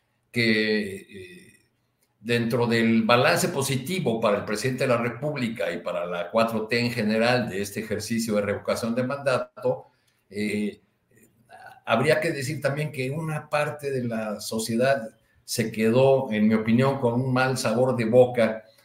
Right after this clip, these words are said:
por el hecho de que este importante ejercicio de democracia directa, que por primera vez se llevó a cabo con todas las de la ley en nuestro país, pues haya sido desairado por la, por la oposición,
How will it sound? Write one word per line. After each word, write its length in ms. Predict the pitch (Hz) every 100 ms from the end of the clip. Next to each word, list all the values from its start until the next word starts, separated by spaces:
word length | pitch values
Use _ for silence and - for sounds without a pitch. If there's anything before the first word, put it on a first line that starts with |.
| _ -
por 160 | 113
el 140 | 117 135
hecho 340 | 135 - 127
de 160 | 110 -
que 380 | 101 101 92 -
este 500 | 131 131 - 135 123 113
importante 1160 | 110 107 110 113 107 139 147 143 - 135 127 117
ejercicio 540 | 113 110 135 131 131
de 60 | 110
democracia 540 | 104 101 123 127 123
directa, 920 | 110 110 117 123 - - 110 113 113 - _
que 100 | 104
por 240 | 104 110 107
primera 440 | 110 113 135 135
vez 340 | 120 127 120
se 120 | - 95
llevó 240 | 98 110
a 100 | 113
cabo 340 | 113 113 120 -
con 220 | 101 95
todas 240 | 110 117
las 140 | 110 101
de 80 |
la 120 | 101 98
ley 480 | 104 110 113 113 95
en 280 | 90 90 90
nuestro 340 | 90 - -
país, 460 | 101 107 120 123 - _ _
pues 180 | - 113
haya 200 | 135 131
sido 400 | 127 127 123 123
desairado 720 | 101 92 120 104 104 110 107
por 240 | - 92 90
la, 520 | 90 85 82 - _ _ _ _ _
por 180 | 101 98
la 120 | 101
oposición, 880 | 98 98 101 107 107 147 147 147